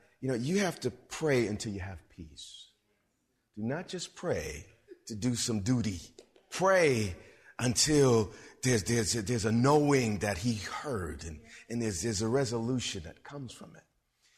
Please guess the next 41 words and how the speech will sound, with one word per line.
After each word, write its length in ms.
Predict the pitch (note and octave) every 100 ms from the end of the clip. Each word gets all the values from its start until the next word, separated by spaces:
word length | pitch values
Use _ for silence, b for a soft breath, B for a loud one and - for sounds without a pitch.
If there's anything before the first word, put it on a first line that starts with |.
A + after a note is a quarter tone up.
| b -
So 120 | D3+
this 220 | C#3+ C3
week, 300 | C3 F#3+ E3+ - _ _
actually, 200 | E3+ C#3
I 80 | C3+
was 120 | D#3
borderline 520 | G#2+ C3 B2 A#2 A2 G#2
on 100 | F#2+
physical 420 | - A#2+ A#2+ A2+
sick, 260 | - B2
all 80 | C#3
types 280 | C3+ C3 B2
of 60 | -
things 220 | A2+ -
trying 160 | A#2
to 60 | G#2+
go 160 | G#2+ G#2+
in 60 |
my 100 | F#2+
body, 280 | F#2 B2 A#2+
but 160 | G2 G#2
emotionally, 520 | G#2+ F3+ A3+ - F#2+
I 60 |
was 100 | D#3+
just 180 | - G#2+
bent 140 | F#2+ A#2
out 100 | G#2
of 60 |
shape, 340 | - - - -
and 140 | F2 B B -
the 80 |
Lord 160 | C3+ F3
was 120 | -
allowing 320 | A#2+ C3 D3
this 120 | C3 -
thing 140 | A#2+
to 60 | A2
surface. 440 | - D3 C3+ -
It's 140 | -
this 160 | - G#2
fear, 400 | - - - -